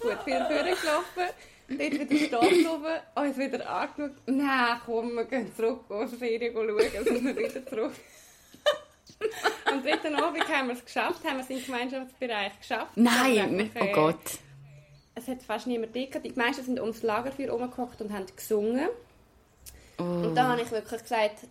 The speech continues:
Speaker 1: „Das bin ich nicht.“ <laughs> Da mache ich nicht mit. Dann sind wir einfach ein bisschen Spiele spielen, äh, aber es hat dann gleich nicht so Socializing geführt, leider.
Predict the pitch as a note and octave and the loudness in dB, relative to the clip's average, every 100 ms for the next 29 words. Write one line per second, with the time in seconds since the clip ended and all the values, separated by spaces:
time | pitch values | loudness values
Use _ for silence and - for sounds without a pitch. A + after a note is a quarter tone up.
0 | - G3+ G3+ A#3+ G#3 F3+ G3+ F4+ - - | -8 -8 -4 -2 -2 -2 -2 -4 -12 -16
1 | - D4 - - G#4+ A4 - - - - | -4 -4 -4 -14 8 8 8 0 -20 -20
2 | - - - - - - D4 C4 B3 A3+ | -20 -10 -8 -8 -10 -6 -4 0 0 0
3 | C4+ E4 G#4+ - - C5+ - - - - | 2 2 2 -4 -12 -12 -12 -20 -18 -8
4 | - - E4 D4 D#4 D4 C#4 A#3+ A#3+ B3 | -8 -8 -10 -6 -2 -2 0 0 -2 -4
5 | A#3+ C4 B3 A#3+ C4 C4+ C#4+ - C#4 C#4 | -4 -4 -4 -4 -4 -2 -4 -4 -4 -2
6 | C4+ A#3 A#3 A3+ A3 F#3+ G3+ G3+ G3 G3 | 0 0 2 2 0 -2 -4 -2 -2 -2
7 | - - - F#3+ - G3 - G3+ G3+ G3+ | -8 -12 -12 -14 -10 -10 -8 -6 -6 -4
8 | G#3+ G3+ G3 G3+ F3 F3+ F#3+ F3 F3+ F#3+ | -8 -6 -10 -4 -4 -2 -4 -4 -4 -8
9 | - F3 E3+ - F2 - - | -10 -8 -8 -4 -4 -2 -4